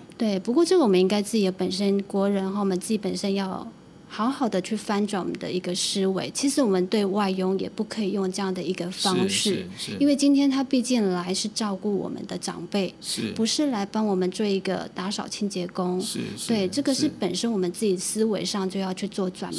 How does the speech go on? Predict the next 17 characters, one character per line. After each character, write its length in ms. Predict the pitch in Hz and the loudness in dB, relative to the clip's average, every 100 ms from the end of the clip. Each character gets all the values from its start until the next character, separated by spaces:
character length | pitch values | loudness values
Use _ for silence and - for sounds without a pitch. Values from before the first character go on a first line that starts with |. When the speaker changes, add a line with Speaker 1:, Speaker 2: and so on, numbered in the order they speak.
| - | -4
Speaker 1:
变 320 | 208 185 - | -2 -2 -2
的。 100 | 180 180 - - | -8 -10 -12 -10
Speaker 2:
是。 60 | - | -4
他 120 | 190 | -2
们 240 | 185 170 | 0 -2
过 180 | 165 208 | 0 0
去 340 | 185 214 180 147 | 2 0 0 -2
可 180 | - 127 | -2 -2
能 340 | 117 117 147 | -2 -2 -4
就 460 | 160 185 160 147 135 | 2 2 4 0 -4
忽 300 | - 180 190 | -2 0 2
略 160 | 190 | 2
了， 180 | 143 113 | 2 0
其 180 | - 170 | 0 0
实， 220 | 180 196 - - - - | 2 0 -2 -16 -18 -2
呃， 340 | 139 117 107 - - - | 0 2 -2 -8 -18 -8
照 380 | - 214 175 | 2 4 4